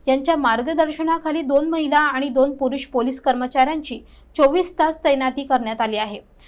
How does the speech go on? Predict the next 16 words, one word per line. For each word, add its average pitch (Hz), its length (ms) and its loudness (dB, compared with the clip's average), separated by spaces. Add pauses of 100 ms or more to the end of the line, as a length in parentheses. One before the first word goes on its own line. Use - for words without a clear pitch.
(160)
पण 269 140 4
आठ 247 280 4
दिवस 302 380 0
उलटूनही 302 540 -2
रस्त्याचा 277 480 0
प्रश्न 262 340 -4
मार्गी 262 420 0
लागलेला 247 420 2
नसल्याने 262 560 -4 (320)
ही 349 140 2
तैनाती 311 380 2
ही 320 160 -2
पोलिसांची 302 680 0
डोकेदुखी 269 580 -4
ठरत 226 340 -4
आहे. 202 220 -4